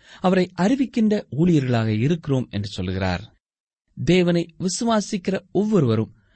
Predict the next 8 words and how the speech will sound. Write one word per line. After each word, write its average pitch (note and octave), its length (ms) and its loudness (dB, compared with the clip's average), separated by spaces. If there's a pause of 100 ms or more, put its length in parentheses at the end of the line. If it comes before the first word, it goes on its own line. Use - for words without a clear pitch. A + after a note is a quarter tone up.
(260)
அவரை B2+ 260 2
பற்றி C3+ 340 0 (280)
நண்பர்களுக்கு, A#2 760 0 (520)
உறவினர்களுக்கு, C3 840 0 (500)
அக்கம் G#3 340 0
பக்கத்திலே D#3 460 0
வாழ்கிறவர்களுக்கு, A#2 840 0 (480)
மற்றவர்களுக்கு C3 720 0